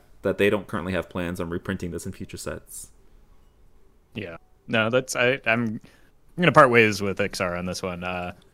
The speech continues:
Speaker 2: first of all, before we get comments, U X is, uh, user experience. Uh, so that, that would be the act of dragging the, the card, uh, over your deck in order to trade it.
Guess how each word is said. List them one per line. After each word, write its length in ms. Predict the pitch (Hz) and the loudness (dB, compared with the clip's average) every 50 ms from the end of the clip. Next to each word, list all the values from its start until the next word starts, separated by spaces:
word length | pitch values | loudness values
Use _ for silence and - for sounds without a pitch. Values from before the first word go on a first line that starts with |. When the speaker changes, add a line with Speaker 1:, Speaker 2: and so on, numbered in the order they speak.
| _ - _ - - _ _ - - _ - - _ - | _ -20 _ -20 -20 _ _ -20 -20 _ -20 -20 _ 2
Speaker 2:
first 240 | - 123 117 - | 4 6 6 6
of 80 | 123 117 | 4 2
all, 100 | 107 104 | 2 2
before 260 | 101 98 - 113 104 | 2 2 0 0 0
we 80 | 98 92 | 0 -2
get 140 | 92 95 - | -2 -2 -2
comments, 340 | - 104 98 95 92 92 | -2 -2 -2 -2 -2 -2
U 120 | 104 98 95 | -2 -2 0
X 180 | 90 - - | -2 -2 -4
is, 160 | 95 92 - - | -4 -4 -2 -2
uh, 120 | 92 90 | -4 -2
user 320 | 90 92 92 87 - 85 | -2 -4 -4 -4 -4 -6
experience. 640 | 82 - - - 101 85 80 78 76 78 76 - - | -8 -8 -6 -4 -4 -4 -4 -6 -8 -8 -8 -6 -4
Uh, 160 | 92 85 85 | -4 -4 -4
so 160 | - - 82 | -6 -8 -8
that, 200 | 85 87 85 - - _ _ _ - | -8 -10 -12 -12 -16 _ _ _ -6
that 260 | 92 90 82 - - | -6 -4 -6 -6 -8
would 180 | 90 85 85 | -10 -10 -10
be 200 | 87 92 87 87 | -12 -12 -12 -12
the 180 | 85 90 92 - | -12 -12 -10 -4
act 280 | - 123 107 - - 113 | 0 0 0 0 -2 -4
of 120 | 101 95 | -6 -2
dragging 420 | 104 101 95 92 90 95 92 90 | -2 0 0 0 -2 -4 -6 -6
the, 200 | 87 85 87 87 - | -8 -10 -12 -10 -10
the 80 | 110 | -8
card, 400 | - - 101 92 90 90 92 92 - - _ _ - | -4 -4 -2 -2 -2 -4 -8 -10 -12 -14 _ _ -6
uh, 360 | 98 92 90 87 87 87 87 - - | -4 -4 -2 -4 -4 -6 -6 -6 -6
over 240 | 95 87 92 90 | -6 -6 -6 -6
your 320 | 90 90 - - - 90 87 | -6 -8 -10 -10 -10 -10 -8
deck 240 | 85 90 82 - - | -8 -8 -8 -8 -8
in 80 | 90 | -10
order 160 | 87 85 87 | -8 -8 -8
to 80 | - - | -10 -6
trade 200 | - 110 117 127 | -2 0 2 2
it. 140 | 147 170 | 2 0